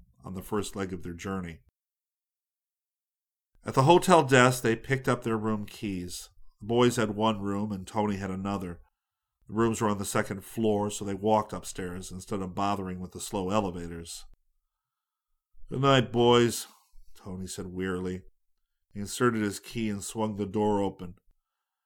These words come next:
then stiffened as a crash sounded in the room. Rick and Scotty snapped out of their weary haziness and leapt into the room behind Tony in time to see a figure dive headlong for the window. Rick yelled in horror.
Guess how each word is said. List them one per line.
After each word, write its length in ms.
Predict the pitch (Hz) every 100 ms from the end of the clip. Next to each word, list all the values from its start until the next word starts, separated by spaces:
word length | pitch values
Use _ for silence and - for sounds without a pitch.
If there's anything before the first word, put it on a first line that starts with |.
| _ -
then 140 | 104
stiffened 540 | 98 - 135 123 107 95
as 160 | 87
a 60 | -
crash 560 | - - 113 101 90
sounded 480 | - 107 98 98 95
in 100 | 92
the 80 | 92
room. 480 | 92 107 101 92 90 _ _ _ _ _ _ _ _ _ _ - -
Rick 220 | 127 135
and 120 | 123
Scotty 400 | - 127 120 113
snapped 480 | 110 - 120 123 123
out 140 | 113
of 100 | 110
their 200 | 101 101
weary 480 | 98 98 113 107 101
haziness 680 | 95 113 113 110 101 95 -
and 140 | 95
leapt 340 | 98 110 107 -
into 140 | 98
the 120 | 95
room 360 | 98 107 104 98
behind 400 | 95 101 101 95
Tony 380 | - 110 107 95
in 100 | 90
time 300 | - 101 98
to 60 | 95
see 160 | 101
a 80 | 92
figure 560 | - 127 117 95 90 - _ 98
dive 280 | 104 101
headlong 600 | 98 113 110 101 104 110
for 160 | 107 110
the 100 | 107
window. 560 | 104 104 92 90 85 - _ _ _ _ _ _ _
Rick 280 | - 131 143
yelled 340 | 113 127 139 127
in 80 |
horror. 600 | 113 104 127 117 95 82